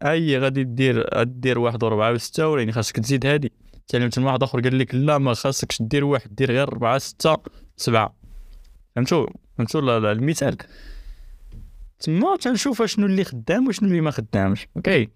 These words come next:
كنشوف هادي و-، آه، كناخد أحسن حاجة، يعني أش-، أفضل حاجة من داكشي اللي، اللي جمعت من هاد الناس كاملين.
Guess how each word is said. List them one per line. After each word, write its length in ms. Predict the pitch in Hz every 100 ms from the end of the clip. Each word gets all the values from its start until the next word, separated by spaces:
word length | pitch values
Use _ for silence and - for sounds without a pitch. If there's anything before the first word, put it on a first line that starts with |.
| -
كنشوف 320 | 123 120 127
هادي 300 | 120 113 113
و-، 160 | 107 -
آه، 320 | 95 71 60 -
كناخد 500 | 170 165 170 135 113 - - -
أحسن 300 | 165 - 156
حاجة، 280 | 131 127 131
يعني 360 | 156 117 131 -
أش-، 140 | 139 - _ - - - -
أفضل 280 | 147 127 117
حاجة 400 | 139 131 196 262
من 80 | 135
داكشي 300 | 127 127 -
اللي، 120 | 143
اللي 220 | 135 135 135
جمعت 280 | 113 107
من 120 | 120 113
هاد 140 | 113
الناس 240 | 107 113
كاملين. 380 | - 113 98 98